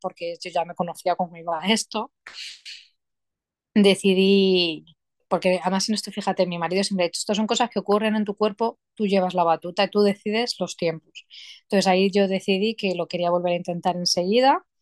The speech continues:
porque me encontraba fuerte y me encontraba bien. Y lo que sí que le dije a mi marido fue, "Aunque este embarazo haya sido natural, no quiero volver a pasar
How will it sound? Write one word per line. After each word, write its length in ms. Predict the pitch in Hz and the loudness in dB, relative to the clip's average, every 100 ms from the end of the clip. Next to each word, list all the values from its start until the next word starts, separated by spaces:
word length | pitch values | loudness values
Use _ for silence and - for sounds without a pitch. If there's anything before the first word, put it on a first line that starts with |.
| _ _ | _ _
porque 240 | - 180 | -6 -4
me 100 | 165 | -4
encontraba 720 | 160 170 175 175 175 165 170 _ | -6 -6 2 4 6 4 2 _
fuerte 400 | - 190 185 226 | -2 0 2 0
y 40 | 220 | -2
me 100 | 190 | -2
encontraba 520 | - 165 170 170 156 | -4 -4 0 2 2
bien. 240 | 156 156 - _ _ _ _ - - _ _ _ | -2 -10 -18 _ _ _ _ -20 -20 _ _ _
Y 560 | - 202 196 190 185 190 | 0 4 4 2 0 2
lo 100 | 190 | 4
que 120 | 190 | 4
sí 180 | - 208 | 0 0
que 140 | 226 | 2
le 100 | 220 | 4
dije 200 | 220 220 | 2 2
a 40 | 226 | 2
mi 140 | 226 | 4
marido 340 | 214 214 226 233 | 4 2 2 -2
fue, 280 | 196 160 _ _ _ _ - | -4 -8 _ _ _ _ -2
"Aunque 280 | 208 202 214 | -2 0 -2
este 160 | 214 | 0
embarazo 380 | 240 226 240 202 | 2 4 4 2
haya 160 | 180 165 | -4 -4
sido 220 | 196 190 | -2 -2
natural, 520 | 196 208 214 202 247 _ _ _ _ _ _ | -2 -2 2 2 0 _ _ _ _ _ _
no 280 | 196 190 190 | -4 -4 -2
quiero 240 | 202 190 | 0 0
volver 260 | 175 175 190 | 0 0 0
a 60 | 190 | 2
pasar 440 | - - 175 | 0 0 -2